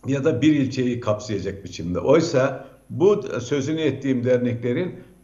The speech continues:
söz, e, imzaladıkları protokoller bir ili, bir ilçeyi değil,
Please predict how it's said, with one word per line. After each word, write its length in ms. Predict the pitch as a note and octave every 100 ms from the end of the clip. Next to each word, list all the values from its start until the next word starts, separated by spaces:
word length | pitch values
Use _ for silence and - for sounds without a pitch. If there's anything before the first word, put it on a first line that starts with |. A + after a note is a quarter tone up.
| - A#2+
söz, 360 | A#2+ C3+ C#3 C3+
e, 380 | B2+ B2 B2 B2
imzaladıkları 880 | C#3 C3 D3 C3+ C3 C3 A#2 G#2+ -
protokoller 680 | A#2+ A#2+ C#3 D3 D3+ F3+ F#3 - - - A#2
bir 180 | E3
ili, 560 | C3+ C#3 B2 D3 E3 G#2+
bir 140 | C#3+
ilçeyi 560 | D3+ C3 B2 C3 A#2+ F#2
değil, 420 | C3+ F#3+ F#3 -